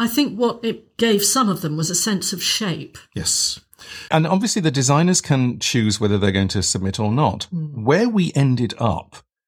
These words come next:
Speaker 2: was three hundred and fifty-three designs, which is quite extraordinary. Uh, and they were coming in over a period of about ten days.
Speaker 1: Talk about decision overload.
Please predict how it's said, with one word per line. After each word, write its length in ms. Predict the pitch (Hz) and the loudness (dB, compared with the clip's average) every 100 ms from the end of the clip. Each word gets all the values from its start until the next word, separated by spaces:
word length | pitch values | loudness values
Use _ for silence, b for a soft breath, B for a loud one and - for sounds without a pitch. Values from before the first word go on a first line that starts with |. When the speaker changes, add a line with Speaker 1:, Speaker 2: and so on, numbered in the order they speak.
| _ - | _ -6
Speaker 2:
was 120 | 131 135 | -4 -4
three 400 | - 143 160 185 | -2 0 2 2
hundred 460 | 160 147 143 147 | 2 2 2 0
and 120 | 131 123 | -2 -2
fifty-three 680 | 131 - - 117 120 107 107 | -2 -4 -6 -4 0 0 2
designs, 760 | 104 92 82 - - - - - _ _ _ | 0 0 -2 -8 -6 -4 -4 -8 _ _ _
which 100 | - | -8
is 80 | - | -6
quite 680 | - - - - 147 143 - | -6 -10 -12 -6 -4 -2 -2
extraordinary. 720 | - - 98 85 82 - 98 - B B B B | 0 0 -2 -4 -8 -12 -14 -18 B B B B
Uh, 140 | 131 123 | 0 4
and 140 | 139 | 4
they 80 | 139 | 4
were 80 | 135 | 2
coming 420 | - - 165 160 | 0 2 4 4
in 160 | 135 127 | 4 2
over 560 | 127 123 117 120 120 | 2 2 2 2 2
a 100 | 127 | -2
period 360 | 120 147 143 131 | -2 2 2 2
of 100 | 123 | 0
about 260 | 120 117 - | 0 0 -2
ten 280 | - 113 | -4 -2
days. 420 | 110 92 85 - - | 0 -2 -2 -6 -6
Speaker 1:
Talk 300 | - 247 254 | -2 -2 -2
about 320 | 247 233 196 190 | 0 0 0 -2
decision 760 | 196 - - 233 202 190 185 - | -4 -2 -2 -2 0 0 -2 -2
overload. 840 | 196 185 160 160 143 143 147 - | 0 0 0 -2 -4 -8 -12 -16